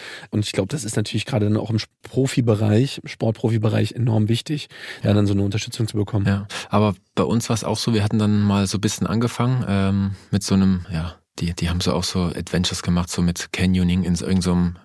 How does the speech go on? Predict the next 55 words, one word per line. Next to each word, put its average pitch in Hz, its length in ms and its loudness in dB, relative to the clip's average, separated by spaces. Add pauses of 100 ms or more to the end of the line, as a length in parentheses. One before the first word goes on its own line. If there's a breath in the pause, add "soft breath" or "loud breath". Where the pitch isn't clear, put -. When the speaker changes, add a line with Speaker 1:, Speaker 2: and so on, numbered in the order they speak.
Speaker 2:
Wildbach 92 520 0
und 90 100 0
so 85 140 0
weiter, 90 240 0
also 87 160 -2
so 87 140 0
Teamgefüge 101 840 0
bilden. 104 320 0 (580 loud breath)
Und 95 140 0
der 90 100 2
war 90 80 2
auch 90 80 -2
so - 120 -2
ein 95 40 0
bisschen 107 240 0
psychologisch 101 560 0 (280)
ausgebildet 120 680 2
und 101 180 4
hat 98 140 0
dann 98 140 2
auch 101 100 0
so 104 180 -2
angefangen, 104 420 2
so 101 80 2
ein - 20 0
bisschen 101 220 0
mit 90 140 0
Einzelgesprächen. 101 680 0
Aber 90 160 2
bei 92 140 2
mir 104 180 4
war's 107 180 0
so, 101 180 2
ich 98 140 -4
brauchte - 300 0
jemanden, 101 500 4
dadurch, 85 220 -2
dass 87 120 -4
wir 82 100 2
aus 82 100 -2
einer - 80 -4
Einzelsportart 101 560 0
kommen, 117 240 0 (500 loud breath)
brauchte 98 300 0
ich 92 80 0
jemanden, 98 260 4
der 90 140 0
wirklich 104 260 -2
nur 107 80 2
für 98 140 0
mich 104 180 2
zuständig 110 460 0
ist 101 160 2
und 92 100 4
dem 101 160 2